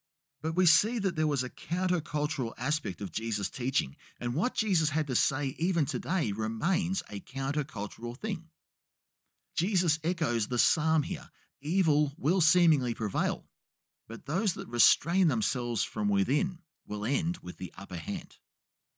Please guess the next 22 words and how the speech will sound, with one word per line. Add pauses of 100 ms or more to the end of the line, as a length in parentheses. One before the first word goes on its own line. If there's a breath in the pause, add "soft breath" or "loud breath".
(400)
David,
as
he
wrote
that
psalm, (240 soft breath)
had
learnt
that
lesson
many
times
over. (720)
"Show
patience
and
restraint, (100)
and
the
Lord
will
vindicate."